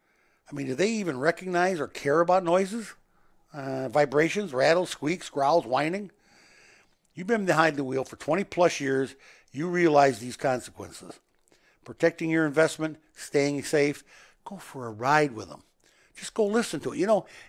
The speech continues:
a lot of times these teenagers that are out there, they get a used, their dad gets them a used car. They're really cool. "Okay, I'm a senior in high school. I, I don't ever wanna be without it.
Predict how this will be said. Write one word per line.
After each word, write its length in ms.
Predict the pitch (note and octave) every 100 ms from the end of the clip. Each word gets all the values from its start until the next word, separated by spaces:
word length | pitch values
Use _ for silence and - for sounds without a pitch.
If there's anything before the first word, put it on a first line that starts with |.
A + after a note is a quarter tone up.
| -
a 40 |
lot 160 | D#3+ A#3
of 80 |
times 260 | A3 G3+ D#3+
these 180 | D#3 D3
teenagers 640 | - B3 A#3 C#3+ A#2 A#2
that 120 | A2
are 160 | A2+ A2
out 160 | G#2 -
there, 200 | A2+ A#2 _ - - _
they 120 | - D3
get 160 | G3+
a 60 | F#3+
used, 320 | F3 F3+ D#3+
their 120 | C#3
dad 300 | A#2+ D#3+ F3+
gets 140 | D#3+ -
them 100 | D3+
a 40 |
used 260 | D3+ E3 -
car. 200 | F3 F3
They're 100 | C3
really 260 | D3+ D#3+
cool. 320 | D3+ F#3 F3+ D#3+
"Okay, 340 | - F#3+ F#3+ - - -
I'm 100 | C3+
a 40 | A2+
senior 260 | - F#3+ E3+
in 40 |
high 120 | E3
school. 260 | E3+ F#3 D3+
I, 160 | C#3 C#3 - - -
I 100 | D#3
don't 140 | F3 -
ever 220 | F#3 F#3+
wanna 220 | F3 D#3+
be 160 | C3+ D3+
without 360 | D3 C#3+ B2
it. 100 | F2+